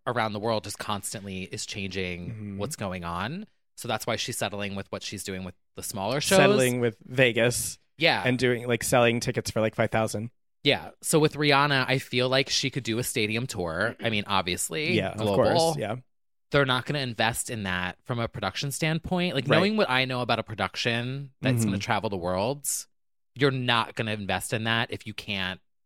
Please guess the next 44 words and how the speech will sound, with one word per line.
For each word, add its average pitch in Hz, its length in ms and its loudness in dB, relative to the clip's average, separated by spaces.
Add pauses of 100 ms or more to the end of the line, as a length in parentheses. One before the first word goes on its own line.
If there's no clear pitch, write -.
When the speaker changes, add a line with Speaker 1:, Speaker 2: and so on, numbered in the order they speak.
(220)
Speaker 1:
do 101 120 0
Speaker 2:
Yeah. 110 100 2
Speaker 1:
it. 170 220 -6 (600)
Speaker 2:
I 127 120 8
mean, 127 420 6 (260)
shout 156 240 8
out 175 80 8
to 170 60 -2
the 170 60 0
people 127 200 4
who 117 60 4
went 127 180 6
to 127 80 -2
the 104 80 -2
Steps - 320 -2
concert, 104 540 0 (560)
including 127 220 2
friend 120 200 4
to 117 60 0
the 113 60 -4
pod, 110 240 2
Charlie, 110 360 2
but, 110 220 -4
like, 107 280 0 (540)
literally 143 600 8 (120)
one 123 280 6
of 143 60 6
them 135 180 6
got 120 240 6
it, 117 240 2 (180)
then 123 140 2
the 123 120 4
other 117 180 6
one 120 140 6
got 110 240 4
it, 107 240 2 (160)
and 120 100 -4
then 113 60 0
they 113 140 4
canceled 120 400 0
the 120 40 0
last 117 280 4
two 120 140 -2
dates. 107 320 -2